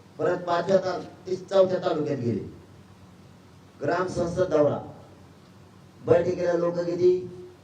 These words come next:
दहा ते पंधरा. परत दुसऱ्या तालुक्यात गेले.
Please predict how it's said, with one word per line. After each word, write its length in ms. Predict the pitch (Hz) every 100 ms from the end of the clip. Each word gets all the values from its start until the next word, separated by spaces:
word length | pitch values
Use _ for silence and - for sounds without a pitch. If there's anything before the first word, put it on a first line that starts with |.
| - - -
दहा 200 | 135 120
ते 140 | 113
पंधरा. 600 | 110 110 101 - - - - - - - - - - - - - - - - - - - - - - - - - - - - - - - - - - - - - - - - - - - - - 151
परत 220 | 175 185
दुसऱ्या 340 | 180 180 190
तालुक्यात 440 | 185 175 165 151 143
गेले. 240 | 113 101